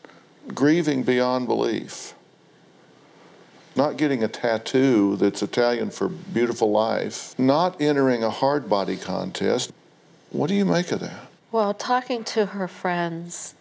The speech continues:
Speaker 2: one of the girls that was supposed to be up there dancing did not show up. So they asked Casey to fill in, and reluctantly she did. And this was not brought up at trial, that Casey's mood was very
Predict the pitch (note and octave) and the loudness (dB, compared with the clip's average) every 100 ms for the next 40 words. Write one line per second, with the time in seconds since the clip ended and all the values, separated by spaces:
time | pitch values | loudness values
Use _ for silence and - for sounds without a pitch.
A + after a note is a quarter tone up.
0 | - F#3 F#3+ F3+ F3 E3 E3+ F3+ F3 E3+ | -8 -2 2 2 2 0 0 0 0 -2
1 | E3+ E3 - - F#3 F3 - F#3 E3+ D#3+ | -4 -4 -6 -2 -2 0 -2 -4 0 0
2 | D3 - E3 D#3 D3+ E3 E3+ - C#3+ D3+ | 0 -2 -2 0 0 0 -4 -4 -2 -2
3 | E3 - - _ _ - F#3+ E3+ E3+ D#3+ | -6 -8 -18 _ _ -4 0 0 0 -2
4 | - - F#3 D#3+ E3+ F3 - - - - | -4 -4 0 2 2 2 0 -6 -14 -2
5 | F#3 E3 D#3 D#3+ - F#3 E3 F#3 G#3 G3 | 2 2 2 -2 -4 -4 0 2 4 2
6 | E3 - - F#3+ F3 F3 E3 D3 D#3+ - | 0 -6 -6 -2 -2 0 -4 -4 -8 -2
7 | D3 F3 F3+ D#3 C#3+ F3+ - - - E3+ | 0 2 2 2 0 -6 -16 -20 -4 -2
8 | F3 F3 F3 F3+ F3+ G3 - E3 D3+ D#3+ | 0 0 2 0 0 -6 -4 -2 -2 -2
9 | - D#3+ E3+ F3 D#3+ F3 A3+ - D#4 - | -4 -2 0 2 2 0 -2 0 -2 0
10 | G3 F#3+ - F3+ D3+ D#3 D#3+ - - - | -2 -2 -2 0 0 0 -4 -8 -10 0
11 | F3 E3+ - - E3+ - F3 - - _ | 2 2 2 0 -4 -6 -4 -4 -10 _
12 | _ _ _ _ _ - G#3 G3 G3+ F3+ | _ _ _ _ _ -4 -2 0 0 -2
13 | E3+ F3+ F#3+ G3 F#3+ F3+ F#3+ - - - | -2 2 4 4 2 0 -10 -20 -20 -20
14 | - - F3 E3 D#3+ F3+ F3 D#3+ D#3+ | -18 -2 0 0 0 2 2 0 -4